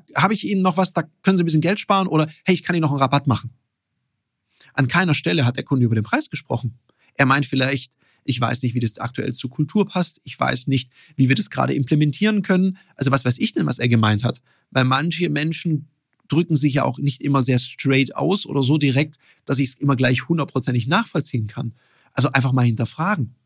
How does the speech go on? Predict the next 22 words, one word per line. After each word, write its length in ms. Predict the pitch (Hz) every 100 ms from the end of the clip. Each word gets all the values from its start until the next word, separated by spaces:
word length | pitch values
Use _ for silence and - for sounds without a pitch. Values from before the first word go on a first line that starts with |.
| _ _
Und 160 | - 135
die 160 | -
einfachste 640 | - 170 262 - 160 - 143
Fragetechnik, 720 | - 147 214 151 - - 151
um 60 | 131
es 80 |
zu 40 | -
hinterfragen, 580 | 127 - - 139 190 160
ist 120 | -
einfach 220 | 147 156
zu 240 | 156 160 139 - - -
sagen, 320 | - 139 135 123 _
„Sagen 140 | 135
Sie 60 | 127
mal, 140 | 123 -
wie 120 | 123
meinen 380 | 107 101 104 110
Sie 100 | 131
denn 100 | 147
das 160 | 165 -
genau?“ 340 | 175 180 202 208 _ _ _ _ _ _ _ _ _ _ _ _ _ _
Oder 360 | - 143 143 135